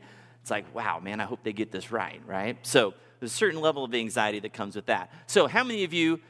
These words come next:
have stood before a judge knowing you're guilty? Let's see the show of hands, okay? Yeah, I've been there with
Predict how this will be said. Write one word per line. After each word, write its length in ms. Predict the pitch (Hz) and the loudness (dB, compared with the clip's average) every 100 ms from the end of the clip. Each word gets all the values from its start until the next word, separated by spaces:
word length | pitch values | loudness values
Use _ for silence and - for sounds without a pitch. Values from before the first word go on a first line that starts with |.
| - | -8
have 120 | 127 | -6
stood 180 | - 180 | 2 4
before 320 | 160 - 156 | 4 2 4
a 60 | 127 | 4
judge 340 | 139 139 117 | 4 4 2
knowing 320 | 123 147 143 | 0 2 2
you're 100 | 131 | 0
guilty? 520 | 107 123 120 98 92 - _ | 2 2 2 -4 -14 -16 _
Let's 180 | 117 117 | -6 -4
see 160 | - 135 | -2 0
the 140 | 113 | 0
show 260 | - 143 113 | 0 2 2
of 100 | 104 | 0
hands, 380 | 113 92 90 - | -4 -4 -10 -8
okay? 400 | 101 127 113 113 | -2 2 4 4
Yeah, 240 | 117 104 | 2 2
I've 200 | 123 127 | 2 0
been 180 | 120 110 | -4 -6
there 240 | 101 98 | -6 -8
with 160 | 92 | -10